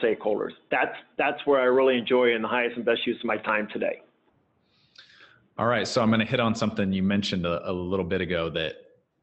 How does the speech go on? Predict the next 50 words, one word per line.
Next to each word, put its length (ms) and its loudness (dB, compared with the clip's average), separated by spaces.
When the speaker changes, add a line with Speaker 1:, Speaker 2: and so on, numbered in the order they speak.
Speaker 2:
I 120 -2
love 360 0
the 100 0
concept. 680 0
I 60 -4
think 280 -4
it's 460 -8
hard 540 0
for 160 0
a 60 2
lot 260 2
of 100 -4
the 60 -2
people 320 -2
on 120 0
the 80 -2
call, 260 0
at 60 -4
least 220 -4
I 60 0
know 140 0
the 100 -4
conversations 680 -4
I've 220 -2
had. 260 -10
Are 100 2
there 160 4
any 240 2
tips 380 -2
that 180 -4
you 140 2
have 540 -2
to 580 -2
allowing 680 -2
people 260 -6
to 40 -4
make 280 -6
mistakes? 440 -8
Because 240 -12
I 100 -2
think 460 -4
most 340 2
successful 480 0
advisors 540 0
are 100 -2
type 340 -6
A 120 2
personalities, 840 0
hard 340 0
drivers, 680 -2